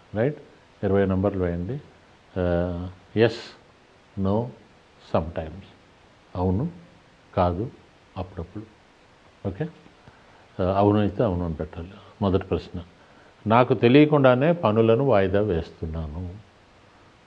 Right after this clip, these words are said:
నిజాయితీగా వేయండి, అవును అంటే అవును, కాదు అంటే కాదు. ఇలా మూడు, మూడు గీతలు వేయండి, అవును అంటే అక్కడ టిక్ పెట్టండి. రెండు, సహజంగా నేను పనులన్నీ ఆఖరి నిమిషంలోనే చేస్తాను. మూడు,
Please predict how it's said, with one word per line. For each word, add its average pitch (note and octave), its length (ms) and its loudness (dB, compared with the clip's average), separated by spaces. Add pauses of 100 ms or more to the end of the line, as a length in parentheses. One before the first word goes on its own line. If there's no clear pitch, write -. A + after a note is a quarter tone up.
(140)
నిజాయితీగా C#3+ 500 6
వేయండి, F#2+ 360 0
అవును G2+ 280 -4
అంటే G2 200 -6
అవును, G2 300 -6 (100)
కాదు F#2+ 220 -2
అంటే F#2 300 -6 (120)
కాదు. F#2+ 320 -8 (1000)
ఇలా F#2+ 100 -4
మూడు, F2+ 300 -2
మూడు F#2 240 -2
గీతలు F#2+ 380 -4
వేయండి, F2+ 460 -4 (480)
అవును G#2 300 0
అంటే G2 180 -4
అక్కడ G#2 220 -6
టిక్ - 260 -10
పెట్టండి. F2 320 -6 (680)
రెండు, A2+ 380 2 (140)
సహజంగా E3 540 8
నేను C3+ 300 6
పనులన్నీ C#3+ 540 6
ఆఖరి B2 420 8
నిమిషంలోనే A2 560 -2
చేస్తాను. F2 560 -8 (1160)
మూడు, A2 280 4